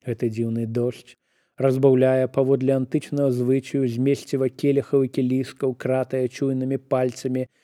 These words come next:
невідушчыя музыкі столікі адкрытай тэрасы і не мае змогі патушыць.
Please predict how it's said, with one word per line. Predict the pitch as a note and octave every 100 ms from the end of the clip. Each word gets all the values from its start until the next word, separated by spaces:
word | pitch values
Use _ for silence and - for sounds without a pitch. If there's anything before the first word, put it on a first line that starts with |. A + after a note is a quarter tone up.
| _ -
невідушчыя | C#3 C3+ C3 C3 - C#3 C3
музыкі | C3 A#2+ C3+ - B2
столікі | - - C3 C3 C#3 C3
адкрытай | - C3+ B2+ C#3
тэрасы | A#2 C3 C3 B2+ B2 A#2+ - _ _
і | C3+
не | B2+
мае | A#2+ A#2+ A2+
змогі | A2+ A2+ G#2+ A#2
патушыць. | A#2+ - A2 - G#2+ - -